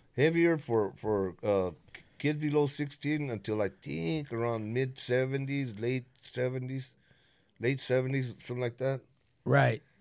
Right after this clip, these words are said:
Speaker 1: And, but, so that was it, man. You know, and, and, and, uh,
Speaker 2: So
Speaker 1: it was
Speaker 2: some
Speaker 1: ne-,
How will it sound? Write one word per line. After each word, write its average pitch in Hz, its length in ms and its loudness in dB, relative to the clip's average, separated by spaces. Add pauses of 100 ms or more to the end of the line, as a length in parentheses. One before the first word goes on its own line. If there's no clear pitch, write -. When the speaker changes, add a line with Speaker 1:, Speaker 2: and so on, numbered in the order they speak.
(440)
Speaker 1:
And, 170 200 0
but, 165 260 2
so 156 140 -2
that 180 180 4
was 180 180 -2
it, 202 280 2
man. 123 200 0
You 156 100 0
know, 160 140 4
and, 147 140 -2
and, 123 400 -2
and, 123 320 0
uh, 107 280 2 (2000)
Speaker 2:
So - 60 4
Speaker 1:
it - 20 8
was 202 140 6
Speaker 2:
some 285 120 8
Speaker 1:
ne-, 202 200 10